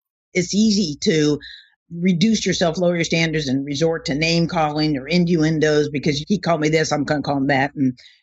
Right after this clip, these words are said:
I don't like him and he doesn't like me. Instead of, again, it sounds easy. It's not easy to stay on the moral high ground. Don't lower your standards to whatever they've decided to do or, or say to you. When you exceed the standards, and many times you can,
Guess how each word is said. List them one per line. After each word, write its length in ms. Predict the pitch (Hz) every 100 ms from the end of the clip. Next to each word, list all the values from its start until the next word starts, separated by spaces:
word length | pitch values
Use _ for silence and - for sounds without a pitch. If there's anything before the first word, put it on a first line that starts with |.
| -
I 60 | 151
don't 140 | 156
like 140 | 151
him 200 | - 143
and 100 | 139
he 120 | 135 151
doesn't 200 | 143 143
like 220 | 139 147
me. 240 | 147 143
Instead 480 | 156 139 - 208 220
of, 180 | 147 147
again, 460 | 143 165 170 156 -
it 140 | 190 180
sounds 440 | 208 233 214 160
easy. 480 | 180 175 143 131 135
It's 200 | 175 165
not 260 | 170 185 -
easy 500 | 139 131 131 131 135 _ -
to 100 | 190
stay 180 | 214
on 120 | 180 175
the 40 |
moral 280 | 170 165 165
high 240 | 180 208
ground. 380 | 196 143 127 107 _ _ _ 139
Don't 320 | 165 202 196
lower 200 | 151 151
your 80 | 143
standards 600 | - 147 151 151 147 -
to 500 | - 156 151 147 139 -
whatever 580 | 160 165 180 180 160 147
they've 260 | 156 151 151 -
decided 600 | 139 - 147 156 147 131
to 80 |
do 300 | 131 151 147
or, 220 | 139 127 - 135
or 60 |
say 300 | - 165 160
to 80 | 147
you. 400 | 127 127 139 131 _ _
When 240 | 175 190 220
you 180 | 269 403
exceed 440 | - - 226 226
the 80 | 247
standards, 840 | - 160 147 139 139 160 180 - - _ 185
and 140 | 175
many 200 | 208 415
times 360 | - 160 160 156
you 100 | 147
can, 460 | 190 160 165 160